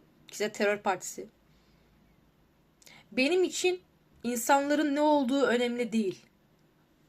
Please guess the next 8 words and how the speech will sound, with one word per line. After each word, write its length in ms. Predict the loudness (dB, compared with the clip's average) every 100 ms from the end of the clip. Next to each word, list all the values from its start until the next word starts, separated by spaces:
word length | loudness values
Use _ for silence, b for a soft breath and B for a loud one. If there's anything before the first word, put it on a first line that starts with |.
| _
O 120 | -4 -2
içindekiler 720 | -4 -2 2 2 4 2 2
teröre 500 | 0 2 2 0 0
destek 380 | 0 0 -2 0
veriyor 260 | 0 0
mu, 100 | 2
vermiyor 380 | 4 2 0 -8
mu? 140 | -10